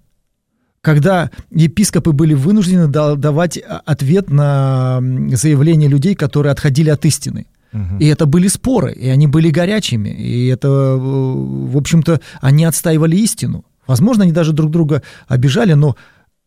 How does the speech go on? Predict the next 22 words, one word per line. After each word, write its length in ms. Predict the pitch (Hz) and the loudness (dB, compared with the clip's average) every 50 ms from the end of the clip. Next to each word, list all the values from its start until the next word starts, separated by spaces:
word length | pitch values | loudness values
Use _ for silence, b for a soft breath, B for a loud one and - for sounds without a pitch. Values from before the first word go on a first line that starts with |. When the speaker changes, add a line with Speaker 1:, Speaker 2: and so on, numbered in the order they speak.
| _ | _
Speaker 1:
справедливость 760 | - - - - - 170 151 143 147 135 170 214 214 226 180 139 | -12 -10 -6 -2 0 2 2 2 2 2 2 2 2 0 0 0
должна 340 | 160 156 147 131 156 180 190 | 0 0 0 2 2 2 2
была 440 | 165 156 160 147 147 156 165 160 - b b b - | 2 0 0 0 0 0 -2 -2 -4 b b b -4
торжествовать. 800 | 151 143 127 131 147 135 - - 147 143 131 117 - - - - b b b b - | -2 -2 0 0 -2 -2 -2 -2 -2 0 0 -2 -4 -6 -12 -18 b b b b -6
Speaker 2:
Да 120 | 113 127 | -4 -2
ладно, 220 | - 180 165 120 101 | -2 -2 -2 -4 -6
смотри, 420 | - - 123 135 139 - 147 120 | -6 -6 -6 -6 -4 -4 -4 -2
вот, 280 | 101 104 104 - - - | -2 -2 -4 -6 -8 -10
э, 260 | - 123 120 120 117 113 | -6 -4 -2 -2 -2 -2
если 280 | 110 143 135 - 135 | -2 -2 -2 -2 -2
говорить 360 | 123 123 143 156 151 151 143 | -2 0 0 0 0 -2 -4
про 160 | - 135 123 113 | -4 -4 -4 -4
справедливость, 500 | - - 135 139 143 147 156 135 120 - | -4 -4 -2 0 0 2 0 0 0 -2
несправедливость, 720 | 127 123 - - 127 131 131 131 139 175 220 233 175 123 110 | -4 -4 -4 -4 -4 -2 -2 -2 -2 -2 -2 0 0 -2 0
да, 200 | 110 135 156 160 B B B B B B | 0 -2 -2 -4 B B B B B B
вспомним 540 | - - - - 190 202 185 165 139 123 107 | -16 -8 -2 0 0 2 2 2 2 0 0
баталии 720 | 113 135 135 131 - 175 180 202 208 202 156 120 107 98 | 0 -2 -4 -4 -4 -4 -2 -2 0 0 0 0 0 0
между 520 | 98 104 113 123 131 120 117 110 104 120 | 0 0 0 0 -2 -2 -4 -4 -2 0
уверовавшими 960 | 120 117 113 110 - - 127 110 110 131 160 143 123 107 98 - - 107 107 110 | 0 0 0 -2 -2 -4 -4 -4 -2 -2 -2 -2 -2 -4 -4 -4 -4 -2 -2 -2
из 120 | 101 101 | -2 -2
язычников, 720 | 113 120 120 147 202 233 208 - 147 123 104 - - - - - _ | -2 0 0 0 0 -2 -2 -2 -2 -2 -2 -4 -8 -16 -18 -16 _
да, 340 | - 95 107 131 170 185 180 | -8 -6 -4 -2 -2 -4 -4